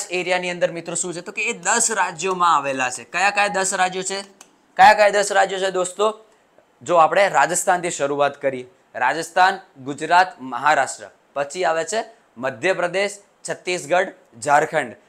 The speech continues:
પછી આવે છે દોસ્તો આંધ્રપ્રદેશ, તેલંગાણા, બરાબર છે? પછી એની ઉપર કયું રાજ્ય છે? તો કે ઓડિશા, અને સૌથી ઉપર દોસ્તો આવેલું છે હિમાચલ પ્રદેશ, બરાબર છે? તો આ જે દસ રા-, દસ રાજ્યો જે છે દોસ્તો, એ દસ રાજ્યોની અંદર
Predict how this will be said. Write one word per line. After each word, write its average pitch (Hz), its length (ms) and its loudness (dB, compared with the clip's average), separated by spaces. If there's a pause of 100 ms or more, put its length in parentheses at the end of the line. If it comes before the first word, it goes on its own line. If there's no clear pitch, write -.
(120)
પછી 160 300 -4
આવે 185 220 2
છે 185 120 -6
દોસ્તો 185 460 -6 (320)
આંધ્રપ્રદેશ, 170 800 -4 (260)
તેલંગાણા, 156 600 4 (280)
બરાબર 190 340 4
છે? 196 140 -4
પછી 156 360 -4
એની 180 160 -2
ઉપર 180 260 -4
કયું 190 200 -4
રાજ્ય 185 220 -2
છે? 190 120 -6
તો 196 100 -10
કે 208 100 -8
ઓડિશા, 185 560 -2 (280)
અને 156 120 -12
સૌથી 262 720 -2
ઉપર 202 300 -2
દોસ્તો 160 280 -6
આવેલું 127 300 -4
છે 151 220 -6
હિમાચલ 131 640 -10
પ્રદેશ, 101 380 -18 (280)
બરાબર 208 360 4
છે? 196 80 -8 (300)
તો 220 60 -14
આ 175 180 0
જે 220 120 -2
દસ 196 380 4
રા-, 185 320 2 (160)
દસ 233 260 6
રાજ્યો 180 380 2
જે 156 160 -6
છે 147 180 -8
દોસ્તો, 127 420 -8
એ 190 100 -6
દસ 165 440 -2
રાજ્યોની 143 560 -4
અંદર 139 400 -2